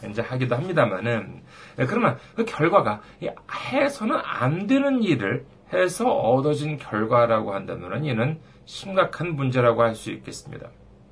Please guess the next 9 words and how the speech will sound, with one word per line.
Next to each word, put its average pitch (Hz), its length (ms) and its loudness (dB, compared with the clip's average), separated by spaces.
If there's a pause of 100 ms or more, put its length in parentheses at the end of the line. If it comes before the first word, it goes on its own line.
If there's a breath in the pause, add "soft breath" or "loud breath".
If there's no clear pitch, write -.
(1700 loud breath)
앞서 139 260 2
말씀드린 170 500 2
것처럼요, 101 760 -2
이 135 60 -2
올림픽은 117 600 2
많은 107 420 0
선수들이 160 720 -2 (200 loud breath)
이 - 80 -12
자신과 117 760 -2